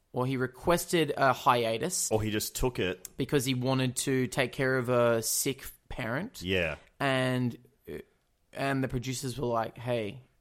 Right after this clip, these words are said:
Speaker 2: Absolutely
Speaker 1: no
Speaker 2: not.
Speaker 1: fucking way,
Speaker 2: Yeah.
Speaker 1: dude. Who do you think you are? The dude who did Justice League?"
Speaker 2: <laughs> Yeah, well.
Speaker 1: What's that guy's name again?
Speaker 2: Zack Snyder.
Speaker 1: Zack Snyder? No, we can't get Joss Whedon to step in and finish this shit.
Speaker 2: Mm.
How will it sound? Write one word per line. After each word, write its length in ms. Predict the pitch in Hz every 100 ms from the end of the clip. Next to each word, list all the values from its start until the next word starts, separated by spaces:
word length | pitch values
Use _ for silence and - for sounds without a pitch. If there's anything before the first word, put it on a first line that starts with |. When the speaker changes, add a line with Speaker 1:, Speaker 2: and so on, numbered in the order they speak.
| -
Speaker 2:
Absolutely 680 | 127 123 110 98 85 82 135
Speaker 1:
no 240 | 135 139
Speaker 2:
not. 160 | 135 -
Speaker 1:
fucking 600 | - 139 123 123 120 117
way, 380 | 113 113 107 98
Speaker 2:
Yeah. 140 | 110 110
Speaker 1:
dude. 180 | 113 - _ _ _ -
Who 80 | 147
do 60 |
you 140 | 147 143
think 320 | 160 147 -
you 180 | 135 123
are? 460 | 139 123 92 139 -
The 100 | 131
dude 300 | 131 131 127
who 140 | 127
did 420 | 117 127 123 123 - _ _ _ _
Justice 500 | 139 131 127 147 -
League?" 420 | 147 151 165 139 -
Speaker 2:
<laughs> 40 | _ _ - 127 165
Yeah, 240 | - - - -
well. 300 | 95 151 156 -
Speaker 1:
What's 180 | 143
that 160 | 156 151
guy's 220 | 175 135
name 200 | 180 170
again? 300 | 175 185 208
Speaker 2:
Zack 260 | - 110 -
Snyder. 360 | - 82 73 127
Speaker 1:
Zack 300 | 131 143 139
Snyder? 640 | - 143 147 160 175 180
No, 380 | 156 180 180 135
we 80 | 127
can't 240 | 165 160
get 120 | 151 123
Joss 240 | 165 -
Whedon 340 | 139 156 170 175
to 80 |
step 320 | 147 - 147 156
in 140 | 139
and 100 | 131
finish 280 | 131 127 -
this 180 | 127 120
shit. 340 | - 139 151
Speaker 2:
Mm. 240 | 117 92